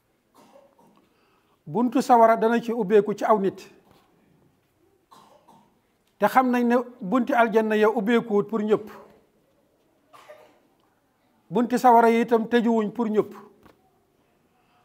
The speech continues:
Kon kay noonu ci la ñuy xamee ne saytaane yi itam way féeteerlu yooyu jëm, jénguñ leen pour ñëpp. Mhm. Ñay góorgóorlu di dimbandikoo seen borom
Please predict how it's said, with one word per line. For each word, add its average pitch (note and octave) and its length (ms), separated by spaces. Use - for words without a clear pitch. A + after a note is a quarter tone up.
Kon G3 160
kay G#3 180
noonu G#3 260
ci A3 100
la G#3 100
ñuy G3+ 140
xamee G3+ 280
ne F#3+ 100
saytaane G3 440
yi F#3+ 140
itam F#3+ 240
way G3+ 140
féeteerlu G3 460
yooyu F3+ 260
jëm, G3 360
jénguñ A#3 360
leen G3 180
pour G3+ 160
ñëpp. G3 280
Mhm. C#3+ 260
Ñay G3+ 160
góorgóorlu A3 720
di D#3+ 120
dimbandikoo A#3 540
seen G#3+ 240
borom G3+ 280